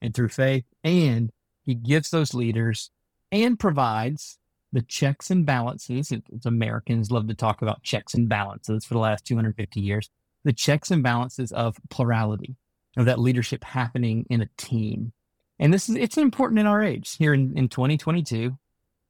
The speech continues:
twenty-first century, that we recognize leadership is a gift.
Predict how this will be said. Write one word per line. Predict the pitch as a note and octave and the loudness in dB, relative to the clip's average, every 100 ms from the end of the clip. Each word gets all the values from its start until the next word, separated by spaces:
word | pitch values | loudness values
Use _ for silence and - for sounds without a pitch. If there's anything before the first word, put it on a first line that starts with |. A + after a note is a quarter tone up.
| _ | _
twenty-first | - C#3 C#3+ D#3 | 0 0 2 0
century, | - A#2+ - A#2+ A#2+ - _ _ - | 2 0 2 0 0 -4 _ _ 0
that | A#2+ A#2+ - | 2 2 2
we | C#3 | 2
recognize | C#3 D3 D#3 C#3+ B2+ A2 G#2+ G2 - _ _ A#2+ | 4 2 0 0 0 0 -2 -4 -10 _ _ -4
leadership | A#2+ A3 G#3 D3+ B2+ | 0 0 0 -2 -2
is | |
a | A2 | -4
gift. | G2+ G2+ A2 G#2 - - - | -6 0 0 0 -4 -18 -20